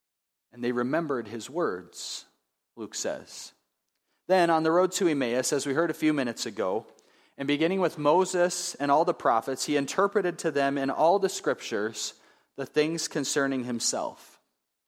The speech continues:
And now here at the end of Luke's gospel, as Jesus appears to the eleven disciples who had dismissed his resurrection as an idle tale just hours before, we hear this.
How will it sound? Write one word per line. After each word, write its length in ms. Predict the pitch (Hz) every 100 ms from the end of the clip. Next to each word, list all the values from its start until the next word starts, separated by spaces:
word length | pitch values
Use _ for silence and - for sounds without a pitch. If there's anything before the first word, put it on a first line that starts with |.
| _ _ _ _ _ _
And 100 | 143
now 200 | 170 175
here 200 | 175 202
at 140 | 202
the 160 | 147 139
end 220 | 165 196
of 160 | 147 135
Luke's 260 | 139 123
gospel, 400 | - 113 117 -
as 160 | 139 127
Jesus 380 | 151 170 180 156
appears 480 | 127 - 196 208 -
to 100 | 160
the 120 | 143
eleven 280 | 135 139 151
disciples 800 | 127 - 131 127 120 131 - - - - _ _
who 80 | 139
had 240 | 151 151
dismissed 640 | 156 147 - 143 196 - -
his 240 | 185 147
resurrection 880 | 147 151 156 143 131 - - 113 117
as 320 | - 127 120
an 120 | 123 123
idle 480 | 127 147 165 160 139
tale 640 | - 160 127 95 98 123 - - _ _ -
just 280 | 117 - - _ -
hours 400 | 127 131 131 -
before, 640 | 123 110 151 120 95 107 - _ _ _ _ _ _ _ _ -
we 120 | 127
hear 200 | 131 120
this. 560 | 113 85 - - -